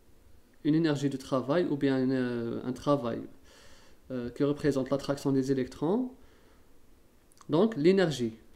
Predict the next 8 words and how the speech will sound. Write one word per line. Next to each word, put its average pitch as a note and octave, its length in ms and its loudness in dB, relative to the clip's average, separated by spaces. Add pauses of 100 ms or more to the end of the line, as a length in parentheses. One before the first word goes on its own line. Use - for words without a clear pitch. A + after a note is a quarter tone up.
(120)
des D3 160 2
photons D#3 600 0 (580)
doit D3 360 2
être, G3+ 380 -2 (400)
on C3+ 80 -2
va B2+ 180 0
dire, D3+ 380 0 (720)
euh, A#2 680 -6